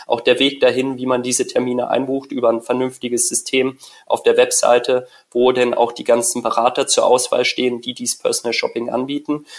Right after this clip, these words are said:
und auf der Fläche dann wiederum über eine Schulung, dass wir sagen, dass die Leute, die es anbieten, auch nochmal besonders geschult werden.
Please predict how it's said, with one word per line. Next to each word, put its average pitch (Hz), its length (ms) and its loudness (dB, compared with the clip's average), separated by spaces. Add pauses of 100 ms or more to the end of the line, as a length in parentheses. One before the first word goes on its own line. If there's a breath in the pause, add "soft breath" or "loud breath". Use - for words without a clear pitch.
(160 loud breath)
und 139 460 0
auf 120 180 4
der 117 140 0
Fläche 127 340 0
dann 131 240 -2
wiederum 131 460 0
über 120 160 2
eine 113 120 2
Schulung, 143 600 0
dass - 180 -4
wir 117 80 0
sagen, 120 320 2
dass 117 200 -4
die 139 120 -4
Leute, 135 360 0
die 139 160 -6
es - 200 -2
anbieten, 135 600 -4 (280 loud breath)
auch 120 160 2
nochmal 123 280 0
besonders 117 460 0
geschult 110 460 -4
werden. 110 280 -8